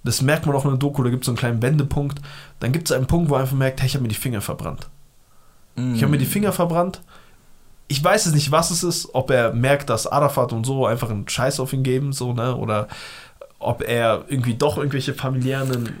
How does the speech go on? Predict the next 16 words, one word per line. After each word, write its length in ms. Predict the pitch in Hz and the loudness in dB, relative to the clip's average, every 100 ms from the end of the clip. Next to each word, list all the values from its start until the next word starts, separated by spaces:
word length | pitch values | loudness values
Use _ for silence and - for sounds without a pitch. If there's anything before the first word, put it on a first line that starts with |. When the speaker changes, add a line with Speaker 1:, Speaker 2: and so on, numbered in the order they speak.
| - - | -16 -10
Speaker 1:
Interessen 540 | 143 135 131 156 156 156 | -4 0 2 2 2 2
hatte. 340 | 160 160 160 160 - - - | 2 2 -2 -4 -12 -14 -8
Für 100 | 135 | 2
mich 180 | 185 247 | 4 6
gab's 200 | 214 185 | 6 6
Speaker 2:
Ich 60 | 214 | 6
glaube, 220 | 233 - | 8 8
Speaker 1:
irgendwann 20 | |
einen 40 | |
Speaker 2:
das 60 | 156 | 6
ist 40 | 196 | 6
ein 40 | |
Speaker 1:
Punkt 100 | 196 | 4
Speaker 2:
Zusammenspiel 480 | 151 180 180 - 135 | 6 4 4 2 0
aus 100 | 113 | 2
allem. 320 | 107 127 87 | 2 2 -2